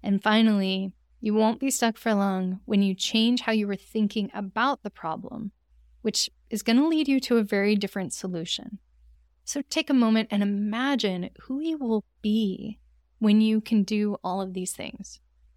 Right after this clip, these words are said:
How will you show up differently at work or around women or in your decision making?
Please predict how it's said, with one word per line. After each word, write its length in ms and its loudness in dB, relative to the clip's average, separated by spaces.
How 200 -2
will 140 -4
you 140 -2
show 220 -4
up 120 -8
differently 720 0
at 200 -4
work 320 2
or 340 -6
around 400 2
women 500 0
or 420 -14
in 160 6
your 140 6
decision 520 0
making? 440 -10